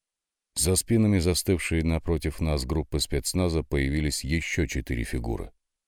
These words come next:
Пройдя между замершими в положении для стрельбы с колена бойцами, эта четверка приблизилась и остановилась в двух метрах от двери в номер Р П.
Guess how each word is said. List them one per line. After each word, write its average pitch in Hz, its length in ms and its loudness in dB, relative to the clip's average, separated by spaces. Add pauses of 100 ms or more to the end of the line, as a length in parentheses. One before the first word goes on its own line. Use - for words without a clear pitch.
(140)
Пройдя 87 380 4
между 85 360 4
замершими 78 600 0
в - 80 -8
положении 78 560 2
для 73 320 0
стрельбы 78 480 0
с - 80 2
колена 76 360 0
бойцами, 73 600 0 (400)
эта 131 220 2
четверка 107 520 0
приблизилась 85 640 2
и 87 40 2
остановилась 78 600 0
в 67 80 -4
двух 82 240 -2
метрах 67 380 -2
от 65 140 0
двери 90 260 0
в 65 80 0
номер 69 340 0
Р 62 200 -4
П. - 220 -8